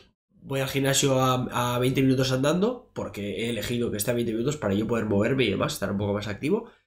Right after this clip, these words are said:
Ese momento de tomarme un café, ver algo de lo que me gusta, aparte del entrenamiento de la universidad, nada de eso, ver algo de lo que me gusta,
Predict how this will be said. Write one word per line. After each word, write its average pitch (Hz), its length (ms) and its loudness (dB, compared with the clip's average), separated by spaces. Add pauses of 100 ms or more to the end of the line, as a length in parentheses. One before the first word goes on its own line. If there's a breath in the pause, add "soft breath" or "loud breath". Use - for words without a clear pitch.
(760)
Ese 185 220 4
momento 180 340 6
de 147 140 6
tomarme 143 420 2
un 131 140 2
café, 190 580 -2 (540)
ver 143 260 -2
algo 143 240 2
de 131 120 6
lo 127 100 4
que 131 120 0
me 120 80 0
gusta, 143 580 -4 (160)
aparte 151 460 -4
del 131 200 2
entrenamiento 131 640 2
de 123 80 6
la 120 60 2
universidad, 120 520 2
nada 151 280 4
de 139 100 4
eso, 190 220 4
ver 151 120 4
algo 160 200 4
de 135 100 4
lo 127 160 0
que 120 120 -4
me 117 120 -6
gusta, 117 480 -10